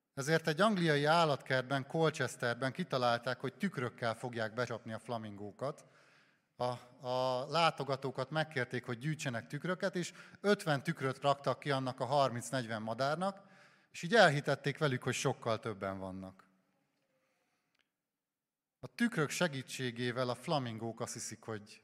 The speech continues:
sokan vannak, hogy otthon vannak, és eltorzítják a valóságot, mást mutatnak az igazság helyett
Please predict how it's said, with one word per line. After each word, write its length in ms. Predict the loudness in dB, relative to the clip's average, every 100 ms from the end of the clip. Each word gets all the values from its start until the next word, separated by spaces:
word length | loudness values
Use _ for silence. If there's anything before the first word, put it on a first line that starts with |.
| _
sokan 480 | -12 -10 -8 -8
vannak, 320 | -8 -10 -12 -10
hogy 160 | -2
otthon 360 | -2 0 -2 0
vannak, 440 | -2 -2 -6 -10 -20 _ -20 _ _ _ _ _
és 140 | -4 4
eltorzítják 880 | 8 8 6 0 -2 -4 -2 0
a 80 | 0
valóságot, 760 | 2 2 0 -4 -2 -2 -2 -2
mást 380 | 0 0 0
mutatnak 500 | -4 -2 -2 -2 -8
az 100 | -8
igazság 520 | -6 -4 -4 -4 -4 -2
helyett 640 | -2 -2 -2 -4 -8